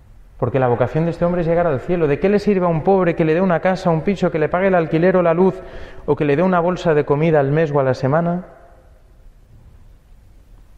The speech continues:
si no lo acompaño hasta que se siente conmigo en la Eucaristía y se alimente del pan de vida eterna?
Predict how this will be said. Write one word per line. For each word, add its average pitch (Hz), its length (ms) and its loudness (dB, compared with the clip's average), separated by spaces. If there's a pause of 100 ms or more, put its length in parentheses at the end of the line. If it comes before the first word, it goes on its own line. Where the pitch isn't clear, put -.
(1160)
si - 240 -4
no 139 100 0
lo 165 100 2
acompaño 151 520 -2
hasta 139 180 -4
que 131 80 -2
se 123 100 -6
siente 151 320 -4
conmigo 147 340 -2
en 139 60 -4
la 135 40 -2
Eucaristía 127 520 -6
y 135 40 -6
se 135 140 -8
alimente 147 360 -4
del 123 200 -4
pan 151 200 -4
de 139 80 -4
vida 135 180 -4
eterna? 110 360 -8